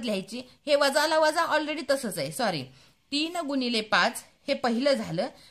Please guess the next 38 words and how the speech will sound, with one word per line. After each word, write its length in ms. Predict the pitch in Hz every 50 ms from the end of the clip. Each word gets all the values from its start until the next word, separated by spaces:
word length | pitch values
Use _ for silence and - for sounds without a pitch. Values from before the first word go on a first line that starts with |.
| _ _
त्यानंतर 380 | - 226 233 269 294 311 349 339
वजा 260 | 302 294 285 294 302
चिन्ह 320 | 302 - 320 311 320 311 302
आपण 260 | 311 311 339 330 311
लिहितोच, 540 | 302 311 311 - - 170 147 - - - - _ _ _ -
बरोबर 240 | 208 214 254 320
आहे. 300 | 330 311 247 220 165 135 - - _ _ - - _ _ _ _ -
त्यानंतर, 520 | 269 269 302 330 339 330 277 - 370 403 392 381 _ _ _ _ _ _ _ _ _ _ _ -
अ, 120 | 208 214 214
बघा 240 | 226 285 269 233
आता 220 | 185 175 175 - 208
इथं 240 | 233 233 226 - 302
आपल्याला 320 | 311 302 339 330 311 311
दुसरी 380 | 285 254 285 285 - 262 262 247
रिकामी 380 | 247 233 - 214 202 202 180
जागा 260 | 180 185 180 170 160
घ्याय-, 280 | 160 160 165 147 147 -
लिहायची 280 | 185 185 170 156 - 135
आहे. 200 | 135 151 143 -
काय 280 | - - 262 262 269
आहे 240 | 269 254 254 220 202 -
तर 60 | 220
इथं 200 | 226 220 - 269
वजा 360 | 269 233 220 196 185 208 214 214
दोन 280 | 214 247 247 247 240
गुणिले 320 | 208 185 185 165 170 226 311
चार, 300 | - - 226 170 151 156 - - - _ _ _
त्यामुळे 260 | 202 208 226 240 269
गोलकंसात 640 | 240 202 202 190 190 190 220 214 214 214 190 247 240
येणारे 380 | 208 185 185 175 160 170 202 -
दुसरी 400 | - 175 190 214 208 202 208 208
रिकामी 380 | 190 190 - 185 170 185 175 165
जागा 220 | 175 165 160 165
आपली 240 | 156 - 175 226 262
वजा 320 | 220 185 175 170 175 170
दोन 240 | 156 156 170 196 214
गुणिले 340 | 175 165 151 135 139 214 302 - _ _
चार, 200 | - 170 117 127